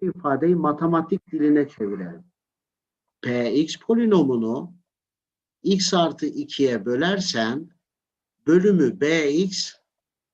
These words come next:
kalanı üçtür anlamına geliyor. Hemen ben burada adamın bana verdiği mesaj ne? X'in yerine eksi iki yaz.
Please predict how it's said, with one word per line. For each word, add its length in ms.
kalanı 480
üçtür 640
anlamına 500
geliyor. 440
Hemen 340
ben 180
burada 220
adamın 320
bana 240
verdiği 300
mesaj 460
ne? 140
X'in 440
yerine 420
eksi 320
iki 200
yaz. 340